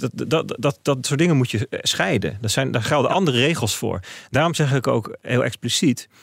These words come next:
Speaker 1: de activiteit van het hebben van een exchange of van custodian zijn,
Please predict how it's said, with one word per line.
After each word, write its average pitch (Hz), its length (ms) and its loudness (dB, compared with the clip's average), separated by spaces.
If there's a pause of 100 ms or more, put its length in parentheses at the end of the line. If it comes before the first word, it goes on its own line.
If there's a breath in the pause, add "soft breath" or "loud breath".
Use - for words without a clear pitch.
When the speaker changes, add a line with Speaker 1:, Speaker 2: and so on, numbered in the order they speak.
(200 soft breath)
Speaker 1:
de - 100 -4
activiteit 143 800 -2
van 135 180 2
het 123 100 0
hebben 131 220 2
van 117 140 0
een 113 100 0
exchange 117 560 0
of 107 160 -4
van 113 180 0
custodian 110 600 0
zijn, 104 300 -2